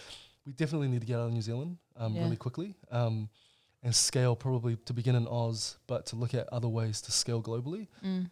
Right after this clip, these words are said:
Speaker 1: 'cause New Zealand is so small. Um, probably just to do the B two B really well, and in the background,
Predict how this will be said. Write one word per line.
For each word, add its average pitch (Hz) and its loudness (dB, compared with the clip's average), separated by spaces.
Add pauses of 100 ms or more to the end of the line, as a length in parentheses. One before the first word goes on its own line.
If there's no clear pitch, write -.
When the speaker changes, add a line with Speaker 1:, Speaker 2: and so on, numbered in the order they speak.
(140)
Speaker 1:
'cause 120 -20
New 123 -12
Zealand 120 4
is 104 2
so 110 2
small. 107 0 (180)
Um, 107 -2 (640)
probably 123 0
just 113 -2
to 123 -4
do 123 0
the 123 2
B 131 0
two 123 2
B 120 0
really 117 -2
well, 113 0
and 120 -2
in 117 0
the 113 -2
background, 110 -2